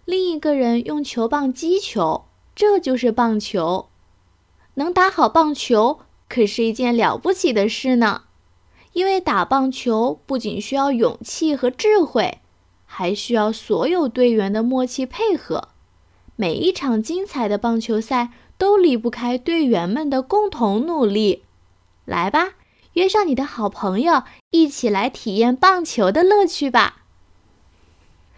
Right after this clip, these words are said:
看，相框中的场景像不像打棒球？这是一幅古希腊壁画的图片。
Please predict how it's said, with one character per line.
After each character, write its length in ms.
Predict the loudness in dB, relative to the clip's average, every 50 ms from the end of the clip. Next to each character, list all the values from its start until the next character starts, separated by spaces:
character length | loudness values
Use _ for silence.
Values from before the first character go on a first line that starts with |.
| _ _ _
看， 340 | -4 -2 0 0 0 -2 -6 _ _ _ _ _ _ _ _ _
相 300 | _ -6 -4 -4 -4 -4
框 320 | -4 0 0 0 2 2 -2
中 160 | -4 -4 -4
的 100 | -4 -4
场 340 | -6 -4 -4 -2 0 -2 -2
景 300 | 0 0 -2 -2 -2 -8 -10
像 300 | -8 -6 -4 -2 -2 -2
不 80 | -2
像 200 | -2 -2 -2 -2 -2
打 120 | -4 -2
棒 220 | -2 0 0 0
球？ 440 | 0 0 0 2 2 2 2 0 -4 -8 _ _ _ _ _ _ _ _ _ _ -20 _
这 140 | -2 0 0
是 140 | 2 2 0
一 180 | 0 2 0 0
幅 240 | 0 -2 -4 -4
古 260 | -4 -2 -2 -2 -2 -4
希 280 | -10 -10 -8 -6 -4
腊 220 | -4 -2 -2 -4 -4
壁 320 | -4 _ -4 -2 -2 -2
画 320 | -4 -6 -6 -4 -4 -2
的 120 | -2 -2 -4
图 280 | -4 -6 -6 -4 -4
片。 340 | -4 -4 -2 -2 -2 -2 -4